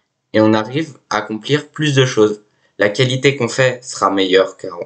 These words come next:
on peut vraiment se focus là-dessus. Et aussi, le temps qu'on y accorde sera plus grand inconsciemment. C'est-à-dire que, en disant que de base, vous faites une heure, euh, je sais pas, vous, vous, vous faites des appels et vous faites environ une heure.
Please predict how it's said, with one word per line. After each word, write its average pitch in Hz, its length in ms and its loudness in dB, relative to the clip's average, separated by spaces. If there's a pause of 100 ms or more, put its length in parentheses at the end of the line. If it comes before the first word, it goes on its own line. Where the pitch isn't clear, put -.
on 90 180 -6
peut 95 140 -10
vraiment 95 380 0
se - 160 -10
focus 104 500 -6
là-dessus. 151 460 -2 (920)
Et 110 140 4
aussi, - 480 -2 (220)
le 110 260 2
temps 185 180 2
qu'on 131 200 0
y 113 120 2
accorde 113 400 0
sera 107 460 0
plus 156 240 -2
grand 160 380 -2 (120)
inconsciemment. 147 760 -2
C'est-à-dire 120 420 -2
que, - 240 -2 (420)
en 110 80 0
disant 127 220 4
que 127 60 0
de 120 60 2
base, 120 260 2
vous - 40 -20
faites 107 300 -4
une 139 240 6
heure, 127 240 0
euh, 90 380 -2 (880)
je - 80 -8
sais 117 80 -2
pas, 107 100 4
vous, 101 400 -2
vous, 104 540 0
vous 98 120 -10
faites 107 200 -2
des 104 180 0
appels 120 400 2
et - 20 0
vous 107 120 -6
faites 107 180 -2
environ 104 300 0
une 107 140 2
heure. - 200 -4